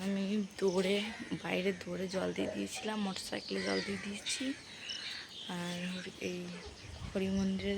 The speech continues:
জল দিয়ে দিয়েছি। ঘর পেরাটা একটু মুছে নিয়েছি, ঘর পেরে একটু মুছে নিয়েছি। এবার এই নিচেগুলো একটু ঝস টস দেবো। আর এই বৃষ্টি ওয়েদারে তোমরা কেমন আছো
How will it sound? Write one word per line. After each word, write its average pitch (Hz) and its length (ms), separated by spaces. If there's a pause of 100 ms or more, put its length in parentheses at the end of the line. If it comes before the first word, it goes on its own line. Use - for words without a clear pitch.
জল 202 200
দিয়ে 214 160
দিয়েছি। 208 260 (760)
ঘর 185 140 (100)
পেরাটা 185 380
একটু 220 160 (120)
মুছে 196 320 (100)
নিয়েছি, 226 400 (1900)
ঘর 190 200
পেরে 190 180 (100)
একটু - 140 (100)
মুছে 190 300
নিয়েছি। 220 340 (260)
এবার 196 220 (140)
এই 202 60 (100)
নিচেগুলো 196 540
একটু 208 200 (140)
ঝস 196 220 (280)
টস - 320 (160)
দেবো। 180 260 (1040)
আর 208 200 (640)
এই 208 60 (100)
বৃষ্টি 202 320
ওয়েদারে 208 440
তোমরা 208 200 (120)
কেমন 202 260 (100)
আছো 214 220